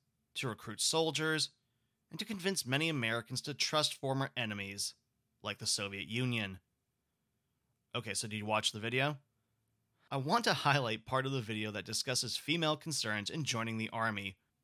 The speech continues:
such as no nail polish and no fixed hair. Each branch actually felt it was important to emphasize the fact that women would not have to become any less feminine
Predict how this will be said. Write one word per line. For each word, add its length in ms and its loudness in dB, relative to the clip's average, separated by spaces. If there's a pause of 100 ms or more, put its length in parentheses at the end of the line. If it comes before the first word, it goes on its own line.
(120)
such 320 6
as 100 -2
no 160 -2
nail 240 4
polish 580 2 (540)
and 180 0
no 140 6
fixed 360 -4
hair. 440 2 (720)
Each 360 -2
branch 480 -2
actually 340 -4
felt 340 0
it 40 -4
was 140 -4
important 480 -2
to 160 -6
emphasize 520 -2
the 100 -4
fact 400 -4
that 200 -4
women 300 0
would 140 0
not 220 2
have 160 -4
to 80 -16
become 380 -6
any 200 -4
less 240 -2
feminine 640 0